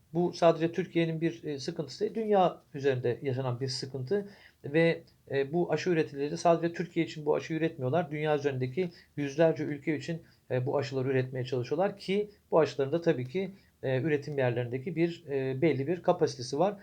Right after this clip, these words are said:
E, dolayısıyla, e, opsiyonel olarak aldığımız, opsiyon olarak, e, sözleşmelere konulan rakamları da inşallah,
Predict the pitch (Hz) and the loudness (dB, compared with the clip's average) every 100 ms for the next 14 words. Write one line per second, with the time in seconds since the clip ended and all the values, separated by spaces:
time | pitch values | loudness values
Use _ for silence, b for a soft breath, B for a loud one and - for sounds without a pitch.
0 | B B - 143 139 156 165 147 127 135 | B B -4 0 2 2 2 2 2 0
1 | 185 196 B B B - 135 131 127 127 | 0 0 B B B -4 0 2 0 -2
2 | - _ _ _ - 156 151 - 170 180 | -8 _ _ _ 0 0 2 -2 -2 4
3 | 160 139 139 135 131 139 135 - - _ | 4 4 6 4 4 -2 -6 -10 -12 _
4 | - - 139 - 165 175 175 156 - 139 | -8 -4 -4 -2 4 4 4 0 -2 2
5 | 127 120 - 131 123 117 139 131 131 135 | 2 0 -2 -2 -2 2 2 2 -2 -2
6 | 127 127 143 131 120 123 139 139 127 123 | -2 -2 -4 -2 -2 0 0 0 0 -2
7 | 147 170 131 131 143 185 | -2 -4 -2 0 2 -2